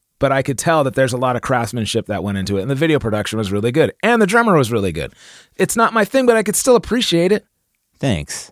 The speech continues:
Speaker 1: Yeah. Okay, so that's how I feel about drums. I'm like, "Dude, at least they're doing, like, they're sharing in this thing that, like, I enjoy." And that's why I go to sheds. That's why I like,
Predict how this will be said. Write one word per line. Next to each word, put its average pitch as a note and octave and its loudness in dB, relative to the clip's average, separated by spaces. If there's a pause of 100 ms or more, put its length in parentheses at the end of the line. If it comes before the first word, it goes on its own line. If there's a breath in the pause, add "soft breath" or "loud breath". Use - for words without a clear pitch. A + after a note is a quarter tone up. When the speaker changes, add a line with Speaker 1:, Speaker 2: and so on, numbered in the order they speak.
(140)
Speaker 1:
Yeah. C3+ -8 (580)
Okay, G#3+ 0
so D#3+ 0 (600 soft breath)
that's D#3 -2
how F3 2
I E3 2
feel D#3+ 0
about C3 0
drums. G2+ -2
I'm C3 -4
like, C3 -4
"Dude, E3 2
at G#2+ -4
least D#3 0
they're E3+ 4
doing, C#3 0
like, A#2+ -4
they're C3+ 0
sharing D#3 4
in B2 0
this A#2 0
thing A2 0
that, F#2 -6
like, F2 -10
I G2 -4
enjoy." E2+ -8 (260)
And E2+ -10 (420)
that's A#2 -8
why G#2+ -6
I G#2+ -6
go F#2+ -8
to F2 -10
sheds. E2+ -10
That's F2+ -12
why E2+ -8
I D#2+ -6
like, D#2 -6